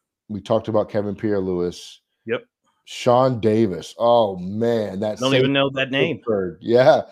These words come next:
Speaker 1: I thought he was gonna be great. That kid was awful when he got here. Um, J D McKissick, that was a good pickup for the first two years.
Speaker 2: He was.
Speaker 1: It was.
Speaker 2: He was.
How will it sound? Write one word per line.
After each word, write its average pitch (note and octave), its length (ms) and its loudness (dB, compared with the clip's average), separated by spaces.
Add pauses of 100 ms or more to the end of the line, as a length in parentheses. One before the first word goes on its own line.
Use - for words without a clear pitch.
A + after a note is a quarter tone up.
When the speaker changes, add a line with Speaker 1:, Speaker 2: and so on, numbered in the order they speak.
(260)
Speaker 1:
I C3 120 6
thought D3 200 6
he C3 60 2
was A#2+ 120 0
gonna A#2 160 -2
be G#2 120 -6
great. A2+ 440 0
That C#3 200 -2
kid G2+ 240 -4
was E2 240 -14 (140)
awful C3+ 420 -4
when G2+ 100 -6
he F#2 60 -6
got E2+ 260 -8
here. D#2+ 220 -16 (500)
Um, G#2+ 440 0 (240)
J C#3 180 4
D G3+ 80 0
McKissick, G3 540 -6
that A#2+ 160 -2
was D3 120 -8
a D3 40 -12
good D#3 180 -8
pickup B2+ 280 -8
for A#2 40 -14
the G#2 80 -8
first G#2 260 -8
two G2+ 120 -14
years. F2 240 -10
Speaker 2:
He E3 80 -6
was. A#2 260 -2
Speaker 1:
It G2 140 -6
was. D#2 120 -10
Speaker 2:
He B2 80 -10
was. G#2+ 380 -8